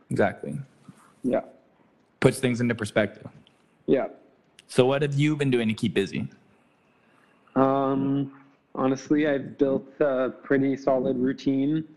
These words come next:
Speaker 2: uh, that I try to keep myself accountable for. So, um, I try to wake up at the same time every day, go to bed at the same time every day. Uh, my routine kind of involves,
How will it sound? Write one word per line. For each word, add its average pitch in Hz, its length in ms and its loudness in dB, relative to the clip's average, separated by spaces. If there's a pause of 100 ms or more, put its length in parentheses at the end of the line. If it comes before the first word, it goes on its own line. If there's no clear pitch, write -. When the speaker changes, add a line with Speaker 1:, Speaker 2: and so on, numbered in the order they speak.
(360)
Speaker 2:
uh, 127 200 0
that 131 120 0
I 127 80 2
try 135 200 0
to 135 80 0
keep 135 180 -2
myself 139 440 0
accountable 131 440 0
for. 151 440 0 (480)
So, 123 560 2
um, 120 640 0
I 131 60 -8
try 127 240 2
to 123 180 0
wake 123 260 -2
up 127 200 -2
at 127 120 0
the 120 80 -2
same 123 260 -2
time 120 240 0
every 120 200 2
day, 123 240 0
go 123 140 -2
to 123 60 0
bed 117 220 -2
at 123 60 0
the 127 80 -6
same 131 180 0
time 131 220 2
every 127 180 2
day. 127 400 0 (600)
Uh, 117 500 0 (1080)
my 139 80 6
routine 131 420 0
kind 139 220 2
of 127 260 0
involves, 127 760 0